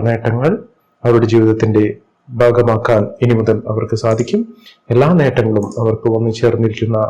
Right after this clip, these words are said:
അനുകൂലമായ അവസ്ഥകളിലൂടെ സാധ്യമാകുന്നു. എല്ലാ ഉയർച്ചകളും അവർക്ക് വന്നു ചേരും. അടുത്ത നക്ഷത്രം വിശാഖം നക്ഷത്രമാണ്. വിശാഖം നക്ഷത്രക്കാർക്ക് ദുഃഖ ദുരിതങ്ങളിൽ നിന്നുള്ള മോചനം ലഭിക്കും എന്നുള്ളത് ഉറപ്പാണ്. എല്ലാ മേഖലകളിലും മികച്ച ആനുകൂല്യങ്ങൾ വരികയും മികച്ച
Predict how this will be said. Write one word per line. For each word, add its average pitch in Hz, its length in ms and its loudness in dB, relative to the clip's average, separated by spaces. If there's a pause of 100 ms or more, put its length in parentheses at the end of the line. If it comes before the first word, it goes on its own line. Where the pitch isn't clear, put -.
അനുകൂലമായ 113 480 -2 (140)
അവസ്ഥകളിലൂടെ 113 760 0 (560)
സാധ്യമാകുന്നു. 104 640 2 (420)
എല്ലാ 117 240 4 (240)
ഉയർച്ചകളും 113 480 2 (100)
അവർക്ക് 110 240 0
വന്നു 110 180 2
ചേരും. 127 220 2 (100)
അടുത്ത 117 200 -2
നക്ഷത്രം 107 380 -2
വിശാഖം 110 460 -2
നക്ഷത്രമാണ്. 117 460 -2 (160)
വിശാഖം 120 420 2
നക്ഷത്രക്കാർക്ക് 113 580 0 (600)
ദുഃഖ 127 260 2
ദുരിതങ്ങളിൽ 113 560 4
നിന്നുള്ള 110 240 0 (100)
മോചനം 107 360 -2 (220)
ലഭിക്കും 110 400 -2
എന്നുള്ളത് 110 300 -2
ഉറപ്പാണ്. 127 320 2 (540)
എല്ലാ 131 140 6 (120)
മേഖലകളിലും 113 580 4
മികച്ച 110 320 -2 (240)
ആനുകൂല്യങ്ങൾ 110 500 0 (140)
വരികയും 107 380 0 (240)
മികച്ച 120 320 -2